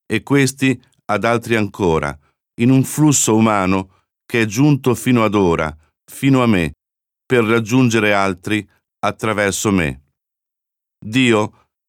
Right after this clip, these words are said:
ha risuscitato Gesù il terzo giorno e volle che apparisse non a tutto il popolo, ma a testimoni prescelti da Lui, a noi,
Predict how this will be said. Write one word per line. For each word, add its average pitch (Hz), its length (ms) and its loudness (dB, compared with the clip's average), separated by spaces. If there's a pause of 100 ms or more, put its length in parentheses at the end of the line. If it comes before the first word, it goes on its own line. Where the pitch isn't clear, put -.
ha 120 180 0
risuscitato 123 800 -2
Gesù 113 360 0
il 95 120 -2
terzo 101 380 -2
giorno 85 560 0 (340)
e 127 140 -2
volle 127 340 2
che - 140 -4
apparisse 113 560 -2
non 120 400 2
a 92 380 -6
tutto 117 360 -6
il 90 140 -2
popolo, 80 600 -4 (360)
ma 113 340 -2
a 101 140 -4
testimoni 110 840 0
prescelti 110 720 -2
da 101 100 -2
Lui, 78 460 0 (560)
a 104 60 -2
noi, 101 440 0